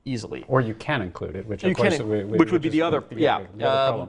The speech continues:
Speaker 1: which is the, which is, which we're back to the Soviet genetics
Speaker 2: Right,
Speaker 1: problem.
Speaker 2: exactly.
Speaker 1: Uh,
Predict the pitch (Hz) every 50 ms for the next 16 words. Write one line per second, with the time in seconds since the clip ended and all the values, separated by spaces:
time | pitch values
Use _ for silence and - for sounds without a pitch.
0 | - - - 165 160 - 180 208 202 175 165 180 156 156 - 156 151 185 170 147
1 | 131 160 - - 127 127 - - 151 151 123 131 127 123 - 117 120 123 113 107
2 | - - 117 113 123 117 95 98 117 127 113 - - 110 107 - - - 147 185
3 | 180 - 143 139 135 135 135 135